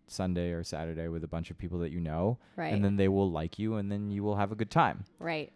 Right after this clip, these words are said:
Speaker 1: Right? 'Cause I think a lot of actually where this comes from is this idea of wanting s-, a camaraderie or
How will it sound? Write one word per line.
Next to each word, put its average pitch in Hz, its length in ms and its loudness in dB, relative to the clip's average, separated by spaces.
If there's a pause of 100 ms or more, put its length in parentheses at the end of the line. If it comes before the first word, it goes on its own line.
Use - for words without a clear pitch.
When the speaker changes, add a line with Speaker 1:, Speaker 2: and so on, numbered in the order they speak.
(120)
Speaker 1:
Right? 104 340 2
'Cause 107 160 2
I 104 80 6
think 127 200 2
a 123 60 6
lot 95 260 8
of 85 140 2
actually 82 380 -2
where 85 220 2
this 80 200 -4
comes 85 280 0
from 82 220 0
is 78 140 -2
this 82 180 -4
idea 82 380 2
of 82 140 0
wanting 82 340 2
s-, - 380 -8
a 87 80 -6
camaraderie 90 760 0
or 85 260 0